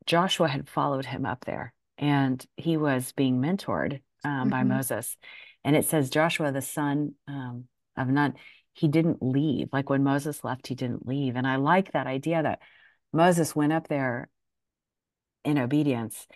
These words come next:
Speaker 1: and just simply by doing what God asked him to, he was influencing somebody
Speaker 2: Mm-hmm.
Speaker 1: and really the next generation.
Speaker 2: Mm-hmm.
Speaker 1: So I do, I like that idea that, like, I can go there,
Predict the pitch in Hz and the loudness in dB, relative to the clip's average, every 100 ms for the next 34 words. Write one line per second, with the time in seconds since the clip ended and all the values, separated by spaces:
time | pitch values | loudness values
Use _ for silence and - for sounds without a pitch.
0 | _ _ - 147 139 180 185 - 170 160 | _ _ 0 2 2 2 0 -2 -2 -2
1 | 156 147 139 135 135 131 127 - - 156 | -2 -2 -2 -2 0 -2 -4 -8 -2 2
2 | 156 135 107 131 120 120 - - 131 - | 2 2 0 -2 -2 -4 -6 -6 -6 -4
3 | 104 113 131 120 120 135 139 156 156 156 | -4 -2 -2 -2 -2 -2 -2 -2 -2 -4
4 | 165 160 - _ - 165 170 165 160 185 | -4 -4 -8 _ -6 -2 0 0 0 -2
5 | 196 _ _ - 156 156 143 135 123 - | -8 _ _ -2 4 6 6 4 0 -4
6 | - 131 117 127 165 175 - - - - | -8 -6 -4 -4 -4 -6 -8 -20 -18 -12
7 | 202 208 180 180 - 185 175 190 180 - | -10 -6 0 4 6 6 6 8 8 6
8 | - 185 185 180 196 185 156 147 147 156 | 4 4 6 6 4 2 0 0 0 0
9 | 135 101 131 - - 139 135 143 156 160 | 0 -2 -4 -2 -2 2 2 2 2 2
10 | 135 139 | -2 -4